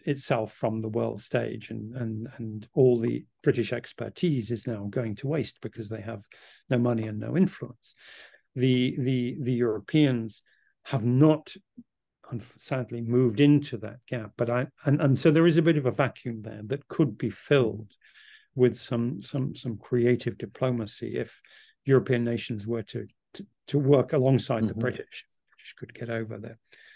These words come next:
Speaker 1: um, you know, their s-, what I call
Speaker 2: Yeah.
Speaker 1: the Brexidiocy,
Speaker 2: Yeah.
Speaker 1: and, and, and, and,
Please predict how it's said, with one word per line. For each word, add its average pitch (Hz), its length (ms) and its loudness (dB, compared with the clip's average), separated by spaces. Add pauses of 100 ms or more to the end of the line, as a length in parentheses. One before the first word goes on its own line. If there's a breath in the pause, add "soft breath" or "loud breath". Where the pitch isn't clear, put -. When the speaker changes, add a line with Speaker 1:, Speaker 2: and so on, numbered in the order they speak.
(420 soft breath)
Speaker 1:
um, 110 400 -10
you 123 140 -2
know, 104 140 -6
their 117 200 -12 (520)
s-, - 160 -14 (320)
what 131 400 0
I 120 60 2
call 135 180 2
Speaker 2:
Yeah. 117 60 0
Speaker 1:
the 127 60 2
Brexidiocy, 113 800 -2 (500 soft breath)
Speaker 2:
Yeah. 117 180 8
Speaker 1:
and, 139 200 4 (120)
and, 131 300 -4
and, 131 300 2
and, 120 500 0